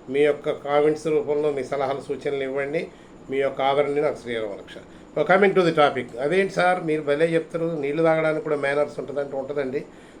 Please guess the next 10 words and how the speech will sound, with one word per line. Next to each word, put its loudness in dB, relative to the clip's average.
మన -4
పూర్వీకుల -6
నుంచి -6
మనకు -6
వచ్చిన -6
సంస్కృతి -8
సంప్రదాయాలు, -4
ప్రతి -8
పనికి 2
కూడా -2